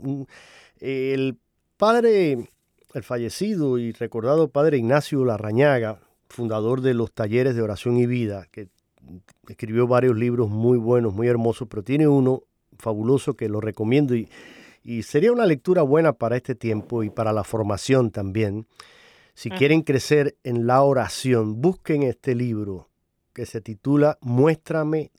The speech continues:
Speaker 1: tu rostro. Y creo que en la librería de ustedes, ahí en el cepi, lo pueden encontrar.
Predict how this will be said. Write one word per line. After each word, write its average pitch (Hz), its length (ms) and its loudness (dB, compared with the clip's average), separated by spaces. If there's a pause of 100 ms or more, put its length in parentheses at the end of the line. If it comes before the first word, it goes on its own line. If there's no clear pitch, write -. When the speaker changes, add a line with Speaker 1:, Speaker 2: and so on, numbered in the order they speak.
(120)
Speaker 1:
tu 107 160 -6
rostro. 95 560 -4 (960)
Y 117 160 -8
creo 190 280 2
que 196 60 -2
en 175 80 6
la 147 80 6
librería 127 460 2
de 143 60 4
ustedes, 147 360 2
ahí 120 220 -2
en 143 80 -2
el 127 100 -2
cepi, 143 380 0
lo 117 140 0
pueden 127 260 2
encontrar. 127 500 0